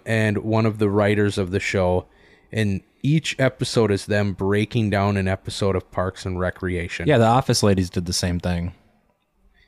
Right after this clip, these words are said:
Speaker 1: Yeah.
Speaker 2: Jenna Fisher and the girl who played Angela, I don't know.
Speaker 1: I like, I like Rob Lowe more than I like
Speaker 2: Oh, yeah, those two. Well, the problem with that, too, is there's, like, a thousand fucking <laughs> episodes, and you have to sit through all of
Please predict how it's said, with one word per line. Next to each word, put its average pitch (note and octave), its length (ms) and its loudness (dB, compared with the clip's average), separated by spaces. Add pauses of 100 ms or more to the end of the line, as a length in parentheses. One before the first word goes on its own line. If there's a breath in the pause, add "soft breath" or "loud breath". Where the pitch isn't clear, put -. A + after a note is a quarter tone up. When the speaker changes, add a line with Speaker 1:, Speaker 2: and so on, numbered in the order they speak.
(160)
Speaker 1:
Yeah. F#2+ 280 -2
Speaker 2:
Jenna G2+ 180 0
Fisher F#2+ 400 0
and F2 400 -4
the E2 320 -4 (460)
girl G2 120 -2
who F2 100 -6
played E2+ 180 -8
Angela, E2 320 -8
I D#2+ 40 -10
don't D#2+ 180 -10
know. A#2 60 0
Speaker 1:
I A2+ 100 2
like, G#2 440 0
I A2+ 120 2
like G#2 280 0 (160)
Rob F#2 260 2
Lowe E2+ 380 -2
more F#2 120 -2
than F2 120 -4
I E2+ 80 -6
like F2 380 -8 (460)
Speaker 2:
Oh, - 20 0
yeah, G2+ 140 2
those A#2 200 4
two. A#2+ 220 2 (500 loud breath)
Well, A#2+ 120 4
the G#2+ 40 2
problem C#3 220 4
with B2 140 4
that, A2 180 2
too, A2+ 140 4
is F#2+ 80 0
there's, G2 160 0
like, F2+ 160 0
a - 20 -10
thousand F2+ 720 -2
fucking - 380 -2
<laughs> - 0 -
episodes, F2+ 500 -2
and F#2 80 -2
you F#2 60 0
have E2+ 80 -8
to F#2+ 80 -4
sit F2 180 -4
through F2 160 -6
all E2 240 -4
of D#2 80 -6